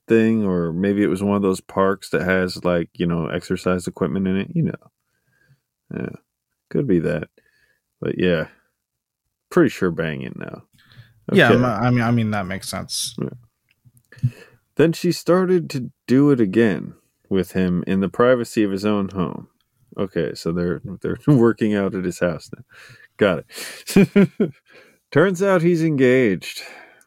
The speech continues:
Speaker 1: We don't know the girl's name, but he straight up told her that he's engaged and won't leave his fiancée. Well, he's an asshole then. She continued anyway and sort of hoped he would.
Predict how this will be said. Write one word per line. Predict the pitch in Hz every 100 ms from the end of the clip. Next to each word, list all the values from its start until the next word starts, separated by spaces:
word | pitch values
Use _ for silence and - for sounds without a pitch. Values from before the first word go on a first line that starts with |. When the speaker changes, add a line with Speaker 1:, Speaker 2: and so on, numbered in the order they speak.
| _ _ _
Speaker 1:
We | 90
don't | 107 131
know | 139 135
the | 120
girl's | 127 127 117 107
name, | 110 123 151 147
but | 110
he | 95
straight | 90 - 117 117
up | 113 -
told | 104 113 117
her | 123
that | 107
he's | 98 113 113
engaged | 101 107 120 117
and | 98
won't | 98 120
leave | 110 117
his | 107 -
fiancée. | 104 107 107 - 65 82
Well, | - 95 95
he's | 85 95 98 98 - -
an | 87 - _ -
asshole | 69 - - 50 -
then. | - _ - - - - - - - _ _ _
She | - 110
continued | 127 117 165 160 131
anyway | 123 127 107 101 104
and | 104 95
sort | 120 110
of | 101
hoped | 110 -
he | - 101
would. | 101 107 69 -